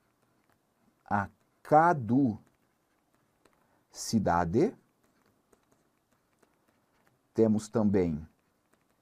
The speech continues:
a rescisão, já vamos explicar, estou só fazendo um esqueminha. A rescisão,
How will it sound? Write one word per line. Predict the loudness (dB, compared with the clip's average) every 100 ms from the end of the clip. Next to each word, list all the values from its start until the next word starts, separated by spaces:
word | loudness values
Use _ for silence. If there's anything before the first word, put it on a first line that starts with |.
| _ _ _
a | -2 0
rescisão, | -2 -2 -2 -4 -6 -4 -6
já | -6
vamos | -4 -4
explicar, | -4 -6 -2 0
estou | -2 -6
só | -8
fazendo | -4 -4 -2
um | -4
esqueminha. | -4 -2 0 0 -2 -10 _ _ -20 -20 -4
A | -2
rescisão, | 0 0 0 -2 0 -2